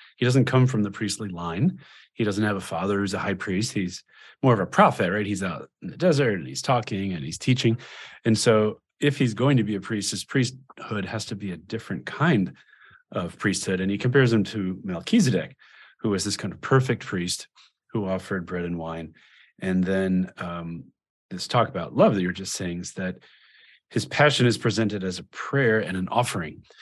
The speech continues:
So he's not offering something else. He's not offering bread and wine. I mean, excuse me, he's not offering bulls anymore.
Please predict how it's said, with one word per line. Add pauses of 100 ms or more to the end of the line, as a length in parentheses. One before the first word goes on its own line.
(220)
So
he's
not
offering
something
else.
He's
not
offering (400)
bread
and
wine.
I
mean,
excuse
me,
he's
not
offering
bulls
anymore.